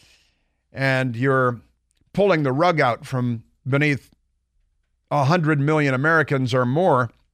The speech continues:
and that does not lead to smooth political sailing. Now, President Trump on this, uh, the dictator thing, right? The, uh, that's, uh, that was another one. That was, uh,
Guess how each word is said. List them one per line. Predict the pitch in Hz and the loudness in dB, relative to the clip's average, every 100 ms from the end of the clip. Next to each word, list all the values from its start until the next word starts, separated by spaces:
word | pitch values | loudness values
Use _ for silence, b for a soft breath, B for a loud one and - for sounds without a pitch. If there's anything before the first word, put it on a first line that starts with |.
| _ _ _ _ _ _ _ b b b _ | _ _ _ _ _ _ _ b b b _
and | 143 139 139 | 0 0 2
that | 165 160 | 0 0
does | 143 151 120 | -2 -2 0
not | 139 147 | -2 0
lead | 143 139 127 | -2 0 -2
to | 135 127 | -4 -4
smooth | 113 147 156 147 120 | -4 -2 0 0 -2
political | 139 139 127 120 | -2 0 0 -2
sailing. | 107 - 151 135 113 95 67 - _ _ b b b b b b - | -6 -6 -2 0 0 -2 -8 -20 _ _ b b b b b b -4
Now, | 135 135 127 123 117 _ _ _ _ _ - | 0 2 2 2 -2 _ _ _ _ _ -4
President | 170 156 151 113 | -2 0 -2 -6
Trump | 117 160 131 _ | -2 -2 -2 _
on | 135 135 | -4 0
this, | 131 127 113 - | 0 0 -2 -4
uh, | 123 123 | 0 0
the | 117 143 | 0 -2
dictator | 131 233 - - 180 147 120 | 0 -2 -4 -2 0 2 0
thing, | 104 - 139 110 - _ _ _ _ _ _ _ - - | -6 -4 -2 -2 -8 _ _ _ _ _ _ _ -20 -4
right? | 127 160 202 - | 0 2 0 -2
The, | 127 135 131 | 0 0 2
uh, | 127 117 b b b _ | 0 -2 b b b _
that's, | 143 143 - | 0 0 0
uh, | 143 | 0
that | 139 226 | 2 0
was | 208 | 0
another | 196 196 156 | 0 2 2
one. | 131 | 0
That | 147 | -2
was, | 156 151 139 | -2 -4 -2
uh, | 131 127 | 0 0